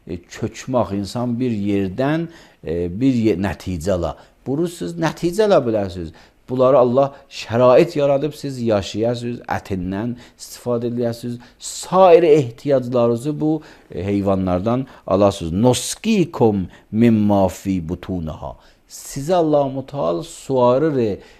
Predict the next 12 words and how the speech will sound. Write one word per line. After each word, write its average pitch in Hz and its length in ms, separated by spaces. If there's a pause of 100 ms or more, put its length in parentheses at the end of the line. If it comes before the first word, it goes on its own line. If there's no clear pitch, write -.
(200)
e, 85 360
o 120 200
ikisi 113 340
onların, 104 460 (280)
e, 82 160 (720)
içərilərində 95 840
var. 85 180
Yəni 92 160
südlə 160 800 (260)
sizi, 123 540 (240)
e, - 120 (920)
təşnəluzi, 98 1000